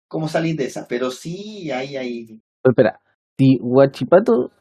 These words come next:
Speaker 2: eh, se lo, lo mantienen en primera. Y además suman a Copiapó.
Speaker 1: O sea, en Huachipato,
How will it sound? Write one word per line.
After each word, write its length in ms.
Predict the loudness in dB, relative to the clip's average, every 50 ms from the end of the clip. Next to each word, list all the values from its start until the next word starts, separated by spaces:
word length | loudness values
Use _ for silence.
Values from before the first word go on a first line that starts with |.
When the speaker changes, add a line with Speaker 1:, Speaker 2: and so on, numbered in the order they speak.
| _ _ _ _ _ _
Speaker 2:
eh, 1080 | 4 6 6 8 8 8 8 8 8 8 8 6 6 6 6 6 4 4 2 2 0 -2 -6
se 200 | -8 -8 -2 0
lo, 260 | 2 4 4 4 4 6
lo 100 | 4 6
mantienen 500 | 6 6 6 6 4 4 4 2 0 -2 0
en 220 | 2 4 4 4
primera. 500 | 2 2 2 2 2 -2 -4 -10 _ _ _ _ _ _ _ 2
Y 180 | 6 8 8
además 340 | 10 10 8 8 6 6 4
suman 300 | 4 4 6 8 8 8 10
a 520 | 8 10 10 8 8 8 6 6 4 4 4
Copiapó. 420 | 2 4 6 6 4 4 2 -4
Speaker 1:
O 100 | -4 -6 _ _ _ _ _ _ _
sea, 320 | -2 0 2 2 2 0 -6
en 140 | -8 -2
Huachipato, 800 | 0 0 0 0 0 4 4 4 4 2 -2 -2 -4 -6 -10 -18